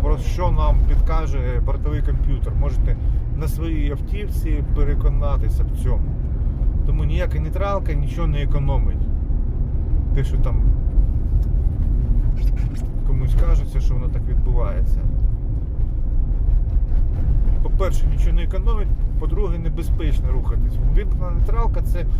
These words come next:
потенційно, е, це небезпечно. Про зиму я вже вообще, взагалі мовчу, зимою взагалі не можна рухатись на нейтралці. А влітку також,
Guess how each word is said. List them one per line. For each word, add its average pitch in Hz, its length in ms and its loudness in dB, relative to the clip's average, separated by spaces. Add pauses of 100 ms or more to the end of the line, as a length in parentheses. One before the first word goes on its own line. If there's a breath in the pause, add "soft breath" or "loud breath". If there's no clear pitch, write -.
(1900 loud breath)
потенційно, - 840 0 (320)
е, 113 100 -4
це - 160 -4
небезпечно. - 760 -2 (180)
Про 180 120 -2
зиму 208 360 -2
я 175 120 -4
вже 165 180 -4
вообще, 160 320 0 (480 loud breath)
взагалі 180 360 0
мовчу, - 400 0
зимою - 360 0
взагалі - 400 0
не 139 100 0
можна - 360 0
рухатись - 400 0
на 113 80 -2
нейтралці. 110 600 0 (880 loud breath)
А - 180 2 (300)
влітку - 400 -2
також, - 500 0